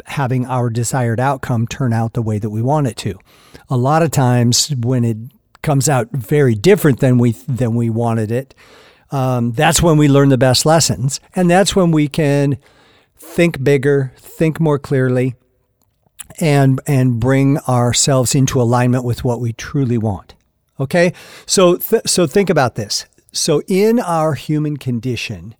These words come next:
we talked last time about the subconscious mind and the conscious mind, and how this, the conscious mind that we normally run from is actually our leak-, <laughs> leakest. It's actually our weakest link. Okay? It processes slow.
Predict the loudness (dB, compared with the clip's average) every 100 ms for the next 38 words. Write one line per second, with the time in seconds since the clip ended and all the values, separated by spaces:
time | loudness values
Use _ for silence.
0 | _ _ _ _ _ -4 0 2 2 2
1 | 2 2 2 0 0 0 -2 -6 -4 -2
2 | -2 -2 -4 -2 -4 -4 -4 -4 -6 -8
3 | -8 -8 -8 -10 -12 -12 -14 -16 -16 -12
4 | -12 -12 -14 _ -10 -2 2 2 2 0
5 | 2 0 0 -2 -2 -4 -8 _ 0 4
6 | 4 4 4 4 2 0 0 0 -2 -6
7 | _ -20 -14 -4 -4 -4 -2 -2 -2 -2
8 | 0 0 0 0 -2 -2 -4 -8 -8 -4
9 | -4 -4 -4 -4 -6 -10 -6 -6 -8 -12
10 | -16 -20 -20 -16 -8 -2 0 -2 0 0
11 | 2 2 2 0 0 -2 -2 -4 -2 -2
12 | -4 -16 -20 _ _ -2 2 2 -2 -6
13 | -6 -2 0 0 0 0 0 0 0 0
14 | 0 2 0